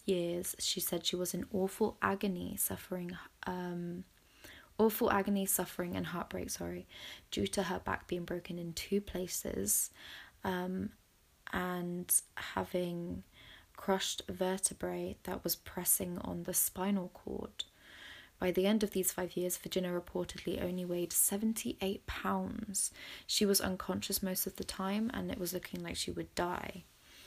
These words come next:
Um, it is said that she was prayed for constantly over the years,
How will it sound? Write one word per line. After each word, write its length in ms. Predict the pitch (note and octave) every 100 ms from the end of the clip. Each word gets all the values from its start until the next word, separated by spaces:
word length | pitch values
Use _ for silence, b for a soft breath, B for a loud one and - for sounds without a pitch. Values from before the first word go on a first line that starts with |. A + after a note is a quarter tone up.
| B B B B -
Um, 200 | F3+ F3+
it 200 | G3 -
is 100 | F3+
said 360 | - G#3+ A3
that 160 | G#3 -
she 320 | - - F#3
was 180 | F3+ F3+
prayed 420 | - - G#3+ G#3+
for 200 | - F3
constantly 680 | E3+ - G#3 - - F3 E3+
over 220 | E3 E3
the 100 | D#3+
years, 600 | E3 E3 E3 F#3 G#3 -